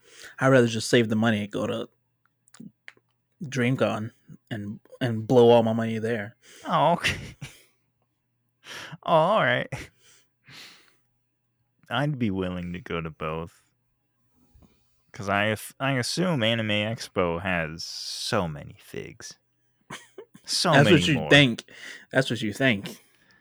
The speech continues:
Speaker 1: And you get there and it's the same old, same old.
Speaker 2: <sighs> You know how disappointed I would be.
Speaker 1: <laughs>
Speaker 2: But I don't know. I don't know what's there. Their website doesn't have, like, any photos, so that's helpful.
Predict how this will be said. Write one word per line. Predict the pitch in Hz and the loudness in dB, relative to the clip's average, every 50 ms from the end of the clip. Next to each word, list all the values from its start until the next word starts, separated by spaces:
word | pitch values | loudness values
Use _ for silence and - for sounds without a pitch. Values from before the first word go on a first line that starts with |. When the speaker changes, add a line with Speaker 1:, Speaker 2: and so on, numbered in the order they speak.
| _ _ _ _ _ _ | _ _ _ _ _ _
Speaker 1:
And | - 120 117 | 0 2 2
you | 113 110 | 2 2
get | 104 110 135 135 - | 2 2 2 2 4
there | - 110 107 | 2 2 2
and | 107 104 104 | 0 -2 -4
it's | 104 107 | -4 -6
the | 101 | -6
same | 98 - - 143 127 123 123 | -6 -2 0 0 2 2 2
old, | 120 117 117 110 | 2 2 2 2
same | - - 123 123 117 | 2 0 0 2 0
old. | 104 101 101 101 98 147 - _ - - - - - | 0 -2 -4 -4 -6 -12 -18 _ -20 -20 -20 -16 -12
Speaker 2:
<sighs> | - - - - - - - | -12 -10 -10 -12 -14 -16 -16
You | - 104 | -12 -10
know | 110 | -8
how | 131 127 113 | -8 -8 -8
disappointed | 85 - 78 80 - - - 90 82 82 82 82 | -8 -10 -10 -12 -12 -12 -10 -8 -6 -6 -4 -2
I | 90 95 | -2 -2
would | 95 87 85 | -2 -2 -4
be. | 107 110 117 - - | -6 -6 -6 -8 -6
Speaker 1:
<laughs> | - 269 - - - - - - - - - - _ _ _ - - - _ _ _ _ - | -4 -4 -4 -4 -8 -14 -14 -14 -12 -14 -18 -18 _ _ _ -20 -20 -20 _ _ _ _ -10
Speaker 2:
But | - - 180 | -4 0 0
I | 208 | 2
don't | 233 240 233 | 2 0 0
know. | 247 240 202 | 2 2 2
I | 139 90 123 | 2 2 2
don't | 156 190 220 208 | 0 0 0 0
know | 190 190 | -2 -2
what's | 220 233 175 151 - - | -2 -2 -4 -6 -6 -6
there. | 101 87 107 123 135 117 98 87 87 87 92 - _ _ _ _ _ _ _ _ _ _ | -2 0 0 0 2 2 0 0 -2 -4 -6 -10 _ _ _ _ _ _ _ _ _ _
Their | - 110 | 0 0
website | 117 127 139 147 143 - - 175 165 156 143 - - | 2 2 0 -2 -2 -4 -4 -2 -2 -2 -4 -4 -4
doesn't | - 151 156 151 151 147 143 | -2 -2 0 0 -2 -2 -2
have, | 135 143 139 139 139 139 135 135 147 | -2 0 2 2 2 0 -2 -4 -6
like, | 131 131 127 123 | -6 -6 -6 -4
any | 135 123 123 120 | -6 -6 -6 -6
photos, | 117 - 135 131 127 110 95 92 98 107 107 | -6 -2 0 0 0 2 0 0 -2 -4 -6
so | - - - - 104 98 95 92 92 92 95 98 _ _ _ _ _ _ - | -10 -8 -4 -2 0 0 0 0 -2 -4 -8 -12 _ _ _ _ _ _ -12
that's | - 98 92 - - - - - - _ _ _ _ - - | -10 -10 -10 -10 -14 -14 -16 -18 -20 _ _ _ _ -14 -10
helpful. | 98 87 82 80 - - 95 95 104 120 | -8 -8 -8 -8 -8 -8 -6 -6 -6 -8